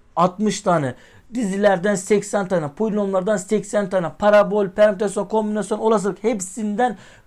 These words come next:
bütün soru tarzlarını çözdük. Hepsinin bütün konu anlatımlarını yaptık. Zaten fulleten serisini izleyenlerin hepsi gençler sınavda zaten şu netleri zaten görecek. Ha, açık söyleyeyim.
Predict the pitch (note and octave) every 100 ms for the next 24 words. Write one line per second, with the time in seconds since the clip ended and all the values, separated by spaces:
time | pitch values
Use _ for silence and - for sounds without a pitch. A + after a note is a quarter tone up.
0 | - A#3 F3+ B3+ B3 A#3 G3 F#3+ A3+ A3
1 | G#3+ F#3 G3+ A#3 - F3+ D#3 C3+ - -
2 | - _ A#3+ C4 G3 G#3+ A#3 A3 G3+ F3
3 | A3+ A#3+ A#3+ A3 A3+ A#3 G#3+ G#3 A#3 A3
4 | F3 D#3+ - - - A#2+ F#3 G3+ A#3+ F3+
5 | - G3 A3 A#3+ A3+ A3+ G#3+ G3 A3 G#3+
6 | G3+ A3 G#3 F3 E3 A3+ F#3 - F#3+ G#3
7 | - _ _ A3+ G#3+ F3 D#3+ A3 A3 F3
8 | D#3+ E3 F#3+ E3+ - G#3+ G3+ F3 D#3+ D#3+
9 | G3 - _ _ - G#3 F#3+ G#3 G3 E3+
10 | D3 C3+ - A3+ F3 - A3 E4+ F3 F#3+
11 | D#3